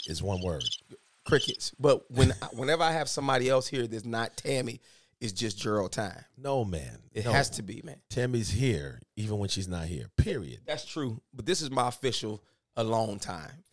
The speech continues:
Speaker 2: Fellas
Speaker 1: We'll give
Speaker 2: bonding
Speaker 1: you that.
Speaker 2: conversation. So I changed the Gerald Time when I'm by myself. And when Tammy's here, it's Gerald and Tammy. We can debate,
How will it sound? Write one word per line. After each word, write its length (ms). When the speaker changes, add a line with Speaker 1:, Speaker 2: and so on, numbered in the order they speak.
Speaker 2:
Fellas 240
Speaker 1:
We'll 80
give 80
Speaker 2:
bonding 460
Speaker 1:
you 80
that. 280
Speaker 2:
conversation. 760
So 180
I 100
changed 440
the 80
Gerald 320
Time 320
when 180
I'm 140
by 180
myself. 560
And 140
when 100
Tammy's 380
here, 200
it's 80
Gerald 240
and 80
Tammy. 420
We 100
can 120
debate, 420